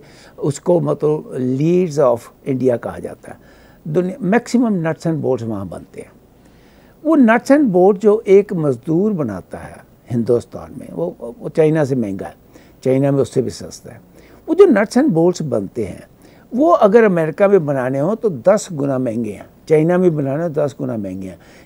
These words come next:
क्योंकि जो यहाँ पर एक आदमी एक घंटे के पैसे लेता है नट्स बोल्ट बनाने के, बीस पच्चीस डॉलर, वो तो एक, एक मजदूर सारे दिन में लेता है। तो इस किस्म की जो, अच्छा, nuts and bolts are the most important part।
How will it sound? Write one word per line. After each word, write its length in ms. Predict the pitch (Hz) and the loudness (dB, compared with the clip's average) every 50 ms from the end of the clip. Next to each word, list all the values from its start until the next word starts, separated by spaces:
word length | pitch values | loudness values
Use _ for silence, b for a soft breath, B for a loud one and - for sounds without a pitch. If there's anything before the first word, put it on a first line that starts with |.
| b b | b b
क्योंकि 260 | 220 233 226 285 240 | 4 4 6 4 0
जो 280 | 170 151 202 220 247 | 2 6 8 8 8
यहाँ 280 | 262 214 175 135 139 170 | 8 6 4 4 4 2
पर 220 | 170 202 190 - - - - 170 | 2 2 2 2 0 -4 0 4
एक 380 | 170 185 208 214 214 214 - - - - | 6 8 8 8 6 4 0 -8 -4 0
आदमी 380 | 147 139 139 139 156 175 175 | 2 2 2 2 0 -2 -2
एक 180 | 170 165 139 120 | -2 -2 -2 -4
घंटे 380 | - 123 107 104 - 180 185 | -6 -6 -6 -6 -6 -4 -2
के 100 | 180 185 | -2 -2
पैसे 340 | 175 - 151 135 123 - 151 | -2 -2 -2 -2 -2 0 0
लेता 280 | 147 127 120 117 - 135 | 0 0 -2 0 0 -2
है 160 | 131 131 123 | -2 -2 -4
नट्स 140 | 120 - - | -6 -4 -4
बोल्ट 200 | 139 131 120 120 | -2 -2 -2 -4
बनाने 400 | 117 117 120 120 107 107 110 113 | -6 -6 -6 -6 -6 -6 -6 -4
के, 100 | 120 127 | -4 -4
बीस 260 | 117 117 117 110 - | -2 -2 -4 -4 -6
पच्चीस 400 | - 117 110 - - 107 104 - - | -8 -14 -14 -12 -12 -14 -14 -12 -12
डॉलर, 400 | 92 92 95 98 123 190 233 220 - b b b b b b _ 254 | -12 -10 -6 -2 -2 -2 -2 -2 -6 b b b b b b _ 2
वो 160 | 247 269 294 | 4 4 6
तो 120 | 311 294 | 8 10
एक, 400 | 262 247 254 247 202 233 - - | 10 10 10 8 6 0 -2 2
एक 200 | 233 226 220 208 | 4 6 6 6
मजदूर 320 | 208 208 202 170 202 220 202 | 4 4 4 4 4 4 4
सारे 260 | - 190 196 214 220 | 6 6 8 8 8
दिन 160 | 196 220 226 | 8 8 8
में 140 | 254 294 285 | 8 8 8
लेता 260 | 294 269 - - - | 8 8 6 6 2
है। 80 | 202 - _ _ _ _ _ _ _ _ _ _ _ b b b b b b b b - | -8 -8 _ _ _ _ _ _ _ _ _ _ _ b b b b b b b b -6
तो 100 | 269 277 | -4 -4
इस 240 | - - - 294 247 | -4 0 2 2 2
किस्म 380 | - - 349 254 262 269 262 240 | 2 2 0 2 4 4 4 4
की 180 | - 277 233 | 2 0 0
जो, 160 | 202 180 180 196 | 2 2 2 2
अच्छा, 320 | - - 190 175 - 175 | 2 2 2 4 6 6
nuts 380 | 131 120 127 151 190 - - 233 | 4 4 4 2 2 2 4 4
and 80 | 240 | 4
bolts 320 | 233 240 220 220 233 - 247 | 6 8 8 8 8 8 6
are 100 | 226 214 | 4 4
the 120 | 226 220 | 2 2
most 240 | 196 185 214 233 220 | 4 6 6 4 4
important 540 | 240 196 180 - 175 175 180 180 220 214 196 - 196 | 2 -2 -4 -2 0 0 2 2 0 -2 -2 -2 -2
part। 160 | 196 - | -2 -2